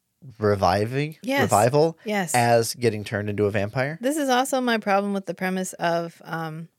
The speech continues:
Speaker 2: that new movie that just came out, Something Things. It's got Willem Dafoe in it.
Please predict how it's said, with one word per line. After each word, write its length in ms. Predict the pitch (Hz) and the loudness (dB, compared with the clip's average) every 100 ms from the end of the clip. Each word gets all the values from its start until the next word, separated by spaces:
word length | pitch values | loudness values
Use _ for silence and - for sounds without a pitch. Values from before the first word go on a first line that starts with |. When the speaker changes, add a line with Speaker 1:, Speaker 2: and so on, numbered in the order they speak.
| _ _ - | _ _ -6
Speaker 2:
that 180 | 196 | -4
new 180 | 196 196 | 0 0
movie 280 | 196 185 190 | 2 0 0
that 160 | 196 185 | 0 -2
just 200 | 190 196 | -4 -8
came 240 | 208 208 | -6 -2
out, 300 | 202 214 208 _ _ _ _ _ _ _ _ | -2 -2 -6 _ _ _ _ _ _ _ _
Something 440 | - 202 190 175 | -18 -16 -14 -14
Things. 640 | 170 - - 120 160 - - _ _ _ _ _ _ | -14 -14 -14 -14 -16 -18 -20 _ _ _ _ _ _
It's 120 | - | -16
got 300 | - 214 202 - _ _ _ _ _ _ - | -2 0 -2 -6 _ _ _ _ _ _ -4
Willem 240 | 185 170 | -2 -2
Dafoe 340 | 160 - 139 | -6 -6 -6
in 140 | 151 160 | -6 -8
it. 160 | 156 | -12